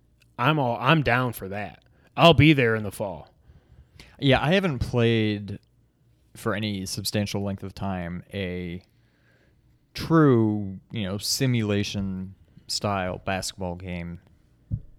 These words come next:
Speaker 2: Honestly, probably since N B A Live ninety-five.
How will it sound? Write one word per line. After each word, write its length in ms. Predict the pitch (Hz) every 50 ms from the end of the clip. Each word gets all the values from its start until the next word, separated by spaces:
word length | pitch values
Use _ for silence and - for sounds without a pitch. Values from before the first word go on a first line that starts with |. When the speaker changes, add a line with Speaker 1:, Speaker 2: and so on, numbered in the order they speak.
| _ _ _ _ _ _ _ _ _ _ _ _ _ -
Speaker 2:
Honestly, 420 | - 117 135 175 185 - - 170
probably 360 | 135 - 131 127 123 120 123 117
since 500 | - - 120 113 110 - - - - - _ _ _ _ _ _ _ _ - - - - - - - - - - - _ _ _ _ _ _ _ _ _ _ _ _ -
N 80 | 110 107
B 160 | 104 101 101
A 20 | 101
Live 220 | 98 98 95 -
ninety-five. 460 | - - 92 98 - - - - -